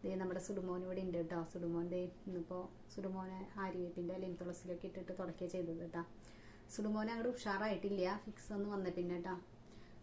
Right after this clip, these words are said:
ഏഹ്, ചെറിയൊരു മയക്കം ഇതൊക്കെയാണ് കേട്ടോ. ആൾക്ക് ഭയങ്കര ക്ഷീണാണ്, അങ്ങോട്ട് ഓക്കെ ആയിട്ടില്ല. ഏഹ്, ഫുഡ് കഴിക്കാനൊന്നും അങ്ങോട്ട് തുടങ്ങിയിട്ടില്ല, കുറേശ്ശെ കഴിക്കണുള്ളൂ. ഇപ്പൊ വെള്ളം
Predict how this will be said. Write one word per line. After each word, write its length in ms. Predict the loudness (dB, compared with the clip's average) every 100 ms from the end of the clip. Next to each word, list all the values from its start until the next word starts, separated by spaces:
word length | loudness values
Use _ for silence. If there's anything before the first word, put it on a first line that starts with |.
| -4
ഏഹ്, 280 | -2 0 0
ചെറിയൊരു 340 | 2 4 4 4
മയക്കം 420 | 2 0 0 0
ഇതൊക്കെയാണ് 420 | 2 0 0 2 2
കേട്ടോ. 140 | 2
ആൾക്ക് 260 | 2 2 0
ഭയങ്കര 460 | 2 2 2 0 -4
ക്ഷീണാണ്, 460 | 0 2 4 4 2 -2 -10 -16 -16 -16 -16 -16 -16 -16 -16 -14 -4
അങ്ങോട്ട് 320 | 0 2 2 2 0
ഓക്കെ 220 | 2 4
ആയിട്ടില്ല. 360 | 4 4 2 4 4 0 -10 -12 -6
ഏഹ്, 320 | -2 0 2 2
ഫുഡ് 280 | 0 2
കഴിക്കാനൊന്നും 560 | 6 6 4 0 0 0
അങ്ങോട്ട് 200 | 0 0 -2 -2
തുടങ്ങിയിട്ടില്ല, 580 | 0 0 0 -2 -2 -4 -6 -14 -16 -16 -16 -16 -16 -8
കുറേശ്ശെ 580 | -2 0 2 0 -2 -2
കഴിക്കണുള്ളൂ. 400 | 0 0 0 0
ഇപ്പൊ 160 | 0 0
വെള്ളം 440 | 2 0 2 0